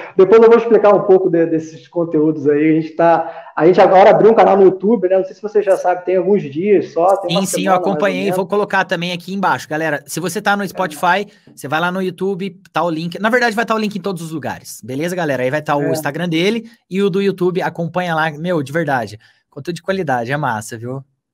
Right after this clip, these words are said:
Speaker 1: Uhum. É, Diego, a-, aqueles vídeos que eu subia no Instagram, aquelas entrevistas, na verdade, elas foram feitas pro YouTube, né?
Speaker 2: Sim.
Speaker 1: Só que como a gente demorou um pouco pra lançar o YouTube, por problemas técnicos aqui nossos,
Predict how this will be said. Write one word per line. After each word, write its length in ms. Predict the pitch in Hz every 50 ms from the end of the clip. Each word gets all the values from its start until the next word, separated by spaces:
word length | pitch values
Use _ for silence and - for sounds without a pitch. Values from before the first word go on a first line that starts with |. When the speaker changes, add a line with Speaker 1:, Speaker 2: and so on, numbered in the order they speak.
| _ -
Speaker 1:
Uhum. 360 | 139 143 127 117 143 151 151 - _ - - - _ _ _ -
É, 80 | 185 190
Diego, 300 | 185 202 214 226 220 220
a-, 320 | 208 196 190 180 185 190
aqueles 460 | 185 185 208 202 - 247 262 254 185 156
vídeos 220 | 165 214 220 175
que 80 | - -
eu 60 | 202
subia 280 | 202 - 180 160 190 190
no 80 | 190
Instagram, 360 | 185 185 - - 151 143 170 196
aquelas 240 | 175 190 175 165
entrevistas, 520 | 170 175 170 160 143 131 139 202 220 214 -
na 120 | 190 196
verdade, 260 | 190 185 170 190 190
elas 140 | 208 214 208
foram 280 | - - 208 208 - -
feitas 280 | - 208 214 214 -
pro 200 | - _ - 226
YouTube, 480 | 247 262 254 262 - 185 185 170 151 151
né? 220 | 160 180 196 190 - - - -
Speaker 2:
Sim. 220 | - 151 151 156 147 -
Speaker 1:
Só 100 | - 208
que 120 | 208 208
como 160 | - 240 247 247
a 40 | 226
gente 120 | 220 190
demorou 420 | 185 220 214 208 202 185 208 233 240
um 120 | - -
pouco 440 | - 190 208 226 226 226 - - _ -
pra 180 | 185 180 190
lançar 380 | 196 196 180 160 - - 180 180
o 40 | 175
YouTube, 380 | 156 - - 190 208 202 208 -
por 140 | 190 180
problemas 400 | 175 185 175 175 180 180 165 - - -
técnicos 440 | 165 170 180 175 175 165 160 -
aqui 160 | 151 147 - 160
nossos, 380 | 147 160 180 202 208 202 -